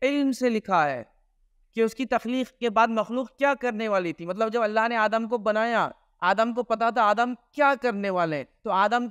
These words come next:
क्या करने वाले हैं, तो अल्लाह ने उस चीज़ को लिख दिया। वो लिख दिया बोल के अब हो रही है, लेकिन अल्लाह को मालूम था बोलकर वो लिखा गया था।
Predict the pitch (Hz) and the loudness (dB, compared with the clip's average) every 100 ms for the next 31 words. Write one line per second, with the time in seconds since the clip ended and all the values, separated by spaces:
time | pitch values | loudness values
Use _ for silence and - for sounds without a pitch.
0 | - 277 269 269 254 233 233 208 180 151 | -2 2 2 2 -4 -2 -2 -2 -2 -4
1 | - - 226 233 240 254 247 254 240 269 | -8 -2 0 2 0 -2 -4 -8 -4 -2
2 | 240 262 233 220 233 185 - _ 208 233 | -2 -4 -6 -4 2 2 2 _ -4 -2
3 | 208 226 214 226 285 277 269 254 269 214 | -2 -4 -4 0 0 2 -2 -2 -2 0
4 | 294 269 226 226 240 240 240 247 254 269 | 0 2 0 -2 -2 -4 -2 0 0 -2
5 | 247 214 208 262 285 302 285 277 285 277 | -4 0 2 0 0 0 0 -2 -2 -2
6 | 254 214 190 160 139 | -2 -2 0 -2 -4